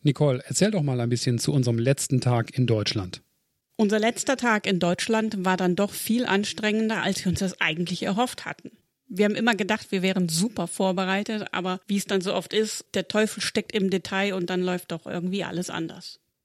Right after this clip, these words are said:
Speaker 2: Am Tag vor der Abreise hatten wir dann noch mal einen riesen Haufen Sperrmüll, der auf die Straße raus musste. Und wenn man dann da so, so sein Sofa, seine Betten, alles andere an, an irgendwelchen kleinen Möbeln stehen sieht und die werden halt am nächsten Tag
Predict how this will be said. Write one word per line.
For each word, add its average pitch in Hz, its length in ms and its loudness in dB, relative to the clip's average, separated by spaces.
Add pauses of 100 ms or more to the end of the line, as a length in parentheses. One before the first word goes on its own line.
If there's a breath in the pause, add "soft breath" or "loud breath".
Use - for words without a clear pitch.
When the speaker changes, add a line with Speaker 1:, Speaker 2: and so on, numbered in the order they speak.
(140)
Speaker 2:
Am 220 140 4
Tag 202 300 2
vor 202 180 2
der 233 140 2
Abreise 220 500 0
hatten 202 260 0
wir 190 80 4
dann 190 120 4
noch 190 160 0
mal 190 160 0
einen 190 160 4
riesen 196 480 0
Haufen 190 380 0
Sperrmüll, 196 540 2
der 175 120 0
auf - 80 -6
die 175 140 -4
Straße 175 380 -2
raus 170 220 0
musste. 185 400 2
Und 180 280 2 (240)
wenn 220 160 4
man 214 120 2
dann 185 200 -2
da 190 160 -2
so, 180 380 0
so 190 260 -6
sein 190 320 2
Sofa, 196 800 0
seine 196 240 2
Betten, 190 760 2 (300)
alles 220 300 0
andere 208 380 0
an, 196 240 0
an 202 240 0
irgendwelchen 208 480 0
kleinen 208 400 2
Möbeln 196 420 0
stehen 214 560 0
sieht 190 460 -4
und 190 260 -2
die 190 160 -4
werden 208 260 -2
halt 202 140 -6
am 202 80 0
nächsten 196 300 -2
Tag 202 180 -8